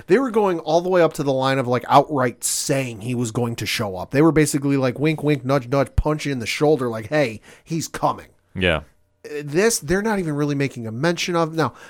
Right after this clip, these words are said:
Speaker 1: maybe Tony has learned from the past and he wants that bigger shock surprise, so they're not hinting at it. But, uh, just to me, I would feel like given,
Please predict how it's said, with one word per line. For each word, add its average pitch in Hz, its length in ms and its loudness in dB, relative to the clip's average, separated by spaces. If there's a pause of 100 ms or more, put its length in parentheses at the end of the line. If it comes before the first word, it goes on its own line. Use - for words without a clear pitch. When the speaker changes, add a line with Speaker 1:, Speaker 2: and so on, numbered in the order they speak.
(120)
Speaker 1:
maybe 151 380 -2
Tony 165 340 0
has 160 200 -2
learned 156 220 -2
from 165 120 -8
the 156 80 -6
past 165 360 -4
and 147 100 -2
he 156 100 -2
wants 151 240 -2
that 131 260 0
bigger 139 240 2
shock 139 460 0
surprise, 135 520 0
so 147 120 -4
they're 127 160 -2
not 123 220 -2
hinting 156 400 0
at 165 200 2
it. 185 180 -2 (500)
But, 151 100 0
uh, 156 220 -8
just 170 280 -2
to 180 60 -4
me, 196 140 -4
I 165 140 2
would 160 160 0
feel 175 140 0
like 147 140 0
given, 143 380 -4